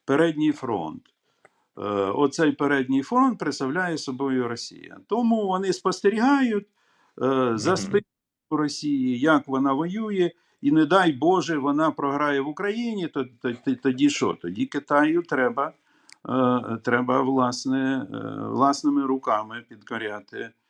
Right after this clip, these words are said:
Speaker 1: е, підкоряти Європу. От, е, в чому питання. Вони, в принципі, для них основним засобом такого відновлення домінування, а, в Європі є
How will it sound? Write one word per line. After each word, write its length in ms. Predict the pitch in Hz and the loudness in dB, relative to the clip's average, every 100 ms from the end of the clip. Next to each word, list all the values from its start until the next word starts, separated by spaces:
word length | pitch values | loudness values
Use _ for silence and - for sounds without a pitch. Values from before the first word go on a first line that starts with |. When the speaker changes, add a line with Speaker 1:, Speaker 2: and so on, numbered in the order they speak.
| _ - | _ -16
Speaker 1:
е, 140 | 113 107 | -12 -10
підкоряти 540 | 107 95 117 104 - 104 | -10 -2 2 2 0 -2
Європу. 680 | 123 160 170 107 - 80 - _ _ _ _ _ _ - | 0 4 4 2 -2 -16 -16 _ _ _ _ _ _ 2
От, 320 | 151 151 - | 4 4 0
е, 40 | 113 | -8
в 80 | 101 | -8
чому 340 | - 113 107 | -8 -8 -8
питання. 680 | 95 104 101 87 82 85 85 50 50 | -8 -8 -4 -6 -4 -8 -8 -10 -10
Вони, 420 | - 90 117 151 | -8 2 6 6
в 140 | 151 - | 4 2
принципі, 480 | 135 139 - 123 120 | 4 6 4 0 -2
для 240 | 107 120 | 2 4
них 300 | 139 175 - _ - - | 4 2 -4 _ -20 -2
основним 580 | 117 - 131 139 135 117 | -2 4 4 6 6 6
засобом 800 | 139 170 - 139 117 107 101 - _ _ | 6 4 2 -6 -6 -8 -8 -12 _ _
такого 560 | - 117 143 131 123 110 | -12 -4 0 0 0 -2
відновлення 640 | 113 117 131 117 110 110 | -6 -4 -2 -4 -6 -8
домінування, 840 | 101 113 131 165 196 170 135 120 117 _ _ _ _ | -6 -2 -2 -2 -2 0 0 -2 -8 _ _ _ _
а, 420 | 104 120 120 113 | -2 0 0 0
в 100 | 104 | -4
Європі 600 | 107 127 120 123 107 - | -2 -2 0 -2 -4 -6
є 340 | 107 113 135 | -8 -4 -2